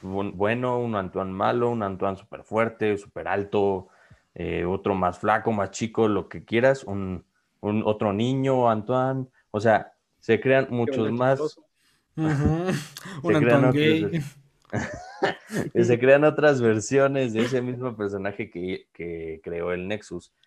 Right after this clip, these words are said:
Speaker 1: que alteró la línea universal. También de alguna forma como que nos los trataron de explicar en Avengers Endgame, cuando Banner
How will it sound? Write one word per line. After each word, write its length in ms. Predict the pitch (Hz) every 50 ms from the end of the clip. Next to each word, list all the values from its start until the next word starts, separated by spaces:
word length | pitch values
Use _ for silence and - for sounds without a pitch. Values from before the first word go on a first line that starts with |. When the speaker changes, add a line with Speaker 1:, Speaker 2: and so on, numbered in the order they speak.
| _ _ _
Speaker 1:
que 80 | - 90
alteró 400 | 87 87 - - 95 90 92 92
la 180 | 98 92 90
línea 320 | 90 87 87 87 85 85 82
universal. 560 | 82 82 82 85 87 - - 110 110 113 - _ _ _ _ _ _
También 340 | - 120 123 135 151 165 175
de 80 | 180 190
alguna 340 | 190 190 202 202 196 190
forma 400 | 180 - 170 170 170 170 170 160
como 260 | - - 131 113 104 101
que 100 | - 107
nos 160 | 104 107 104
los 240 | 104 104 104 104 -
trataron 540 | - 98 95 95 - - 120 127 135 135 131
de 80 | 131
explicar 560 | 127 - - _ - 95 90 - - 107 110 117
en 100 | 113 110
Avengers 480 | 98 95 98 104 107 110 113 113 - -
Endgame, 480 | 107 113 117 104 95 110 113 131 160 _ _ _ _ _ _ _
cuando 440 | - 92 95 92 92 90 92 92 90
Banner 480 | 92 107 117 120 117 113 120 135 123